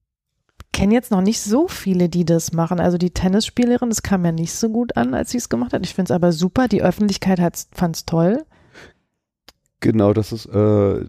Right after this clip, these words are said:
Speaker 2: das, das ist nämlich das Interessante, finde ich halt auch. Nicht nur, dass es passiert, sondern dass die Reaktion darauf, also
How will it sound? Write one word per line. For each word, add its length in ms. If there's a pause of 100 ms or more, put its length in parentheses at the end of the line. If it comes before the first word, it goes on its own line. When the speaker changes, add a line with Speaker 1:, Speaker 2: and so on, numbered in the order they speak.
Speaker 2:
das, 280
das 100
ist 40
nämlich 220
das 240
Interessante, 640
finde 240
ich 80
halt 140
auch. 160
Nicht 160
nur, 100
dass 120
es 100
passiert, 520
sondern 300
dass 320
die 120
Reaktion 880
darauf, 480
also 320